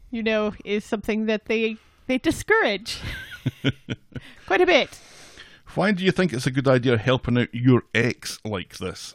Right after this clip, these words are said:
Speaker 2: she says. Peter promises it's just about Abby's addiction, but Carla still has reservations. Why did they lie about it? She wants Peter to be careful. He can't go around mending every bird with a broken wing. That was another great line. Well
Speaker 1: It was
Speaker 2: done,
Speaker 1: a good
Speaker 2: Carla.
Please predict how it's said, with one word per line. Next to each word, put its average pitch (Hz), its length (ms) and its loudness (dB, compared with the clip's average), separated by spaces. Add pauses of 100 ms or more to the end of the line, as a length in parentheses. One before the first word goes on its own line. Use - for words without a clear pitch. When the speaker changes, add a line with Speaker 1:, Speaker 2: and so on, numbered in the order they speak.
Speaker 2:
she - 160 -12
says. - 420 -12 (120)
Peter 82 200 -8
promises 107 540 -2
it's - 100 -12
just - 240 -6
about 113 220 -2
Abby's 107 260 -4
addiction, 92 420 -4
but 90 180 -10
Carla 107 280 -2
still 92 200 -6
has 92 200 -6
reservations. 92 640 -8
Why 139 140 -4
did 156 120 -4
they 147 80 2
lie 120 220 0
about 95 340 -6
it? - 120 -16 (880)
She - 160 -4
wants 202 220 -2
Peter - 220 -6
to - 120 -8
be 131 80 0
careful. 98 400 -4
He 107 100 -6
can't - 320 -2
go 120 120 -2
around 110 300 0
mending 107 380 -2
every 101 220 -6
bird 95 260 -6
with 101 80 -12
a 98 80 -8
broken 95 380 -6
wing. 110 260 2
That 104 80 -4
was 90 120 -10
another 110 220 -6
great 104 300 -10
line. 92 240 -6
Well 135 80 -2
Speaker 1:
It 196 60 -2
was 208 80 -2
Speaker 2:
done, 226 80 2
Speaker 1:
a 214 60 0
good 196 100 -6
Speaker 2:
Carla. 185 100 -2